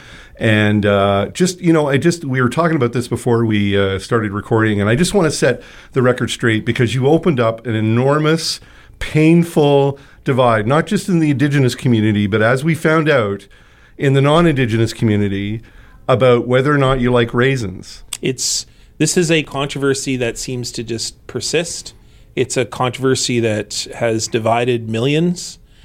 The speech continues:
Speaker 2: And on top of that, I, I really think it's something that will, is it interfering with reconciliation?
Speaker 1: Uh, well, and, and as I noted, because we, we,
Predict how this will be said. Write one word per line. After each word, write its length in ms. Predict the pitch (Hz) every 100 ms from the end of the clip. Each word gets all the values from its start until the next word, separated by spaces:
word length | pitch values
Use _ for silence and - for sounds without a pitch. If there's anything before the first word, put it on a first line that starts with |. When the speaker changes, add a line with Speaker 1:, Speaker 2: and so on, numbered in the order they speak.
| -
Speaker 2:
And 160 | - 135
on 140 | 135
top 260 | 127 147 160
of 80 | 147
that, 320 | 123 120 - -
I, 120 | - 117
I 140 | 123
really 260 | 127 135 139
think 320 | 135 131 131
it's 100 | 131
something 380 | - 117 120 120
that 240 | 113 110 _
will, 160 | 131 117
is 220 | 120 123
it 100 | 110
interfering 560 | 127 131 123 - 123 120
with 140 | 110
reconciliation? 840 | 110 - 113 110 113 123 - 127 - - -
Speaker 1:
Uh, 120 | - - -
well, 340 | 156 139 113
and, 220 | 120 127
and 400 | 120 127 120 117
as 200 | 123 120
I 140 | 120 117
noted, 560 | 107 139 127 117 107
because 320 | 117 113 107
we, 220 | 117 107 104
we, 300 | 117 107